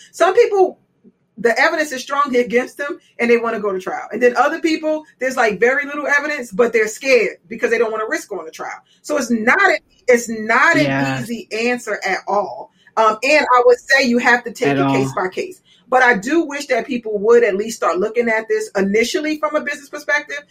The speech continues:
Speaker 1: But then after that, you know, your specifics really do matter. Um, and then, you know, your, your long-term game too, because if you lose, um, your trial and then you think that you, you know, you're gonna be, uh, you know, um, you're gonna be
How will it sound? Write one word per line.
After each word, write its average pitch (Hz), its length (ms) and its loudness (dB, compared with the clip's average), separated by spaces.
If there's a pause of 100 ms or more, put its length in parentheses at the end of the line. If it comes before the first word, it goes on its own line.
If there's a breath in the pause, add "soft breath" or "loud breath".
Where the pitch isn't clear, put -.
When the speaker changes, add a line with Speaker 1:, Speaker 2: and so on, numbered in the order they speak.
(200 soft breath)
Speaker 1:
But 220 140 0
then 226 220 4
after 240 300 2
that, 277 280 4
you 233 80 0
know, 202 220 4
your 196 280 4
specifics 247 760 -2
really 208 360 2
do 208 160 -2
matter. 233 440 0 (300)
Um, 208 300 6
and 226 200 4
then, 240 300 4
you 233 140 0
know, 214 120 4
your, 226 300 2
your 220 200 0
long-term 233 640 -2
game 233 300 0
too, 440 220 4
because 233 380 0
if 240 180 0
you 226 180 -6
lose, 254 480 -4 (340)
um, 220 200 2
your 220 140 2
trial 240 520 4
and 202 160 -2
then 208 160 6
you 214 140 -6
think 226 280 -4
that 196 200 0
you, 208 320 -4
you 202 140 -2
know, 185 140 2
you're 196 200 0
gonna 208 200 -2
be, 202 360 -8
uh, 196 60 -4 (140)
you 196 160 -4
know, 170 240 -4 (300)
um, 170 480 -2 (640)
you're 240 160 0
gonna 233 160 4
be 208 280 -4